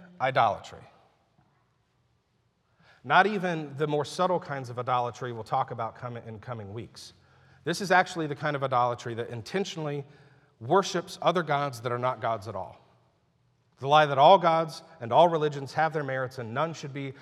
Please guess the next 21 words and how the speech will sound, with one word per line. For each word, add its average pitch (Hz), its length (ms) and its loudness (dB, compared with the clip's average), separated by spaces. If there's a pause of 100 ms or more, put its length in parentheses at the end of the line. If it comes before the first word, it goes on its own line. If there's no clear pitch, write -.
(140)
respected 131 560 -4
or 123 80 -4
more 131 220 -4
highly 135 380 -2
regarded 113 520 -8
than 101 140 -10
another. 92 360 -16 (2500)
That's 147 260 2
the 147 140 2
lie. 101 380 2 (480)
Here's 139 300 -6
the 110 100 -10
truth. - 440 -12 (180)
Jesus 151 380 -6
says, 131 340 -6
"I 139 260 0
am 120 240 -8
the 107 100 -12
way, 92 420 -10 (300)
the 113 100 -10
truth, 98 480 -16